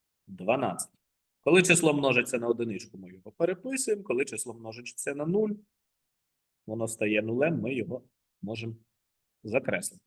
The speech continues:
Плюс сто двадцять вісім, плюс шістдесят чотири, плюс вісім,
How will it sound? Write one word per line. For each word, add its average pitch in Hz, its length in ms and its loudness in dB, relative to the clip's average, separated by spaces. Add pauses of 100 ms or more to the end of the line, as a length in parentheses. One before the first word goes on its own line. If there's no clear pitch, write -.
(140)
Плюс 113 200 -2
сто - 160 -12
двадцять - 400 -20
вісім, 196 280 -16
плюс - 240 -20
шістдесят - 540 -18
чотири, 240 520 -6 (480)
плюс 104 340 -6
вісім, 185 560 0